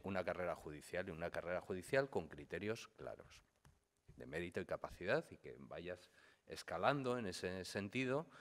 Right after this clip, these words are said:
en relación a lo que, mm, aportas, digamos, a, a la sociedad. Sentado ese criterio y hablando ya, respondiendo a la pregunta concreta de qué,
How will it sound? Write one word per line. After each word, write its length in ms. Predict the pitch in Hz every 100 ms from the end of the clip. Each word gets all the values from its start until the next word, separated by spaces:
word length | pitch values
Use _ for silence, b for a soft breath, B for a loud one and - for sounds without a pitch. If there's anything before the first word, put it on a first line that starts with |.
| B -
en 120 | 82
relación 580 | 85 82 - 107 127 139
a 140 | 98 95
lo 180 | 98
que, 280 | - 107 131 -
mm, 200 | - 73 67
aportas, 760 | 92 - 110 - 101 147 - -
digamos, 640 | 69 69 71 85 101 -
a, 180 | 62 - -
a 100 | 82
la 120 | 76
sociedad. 360 | - - - - - _ _ _ _ - - _ _ _ B B B
Sentado 320 | - 95 95 120
ese 160 | 139
criterio 560 | 117 113 120 131 143 170
y 120 | 87
hablando 400 | 78 82 101 107
ya, 160 | 101 104
respondiendo 500 | 95 - 78 85 107
a 60 |
la 260 | 110 110 104
pregunta 400 | 101 101 110 110
concreta 480 | 98 80 95 101 110
de 160 | 90
qué, 380 | - 98 104 101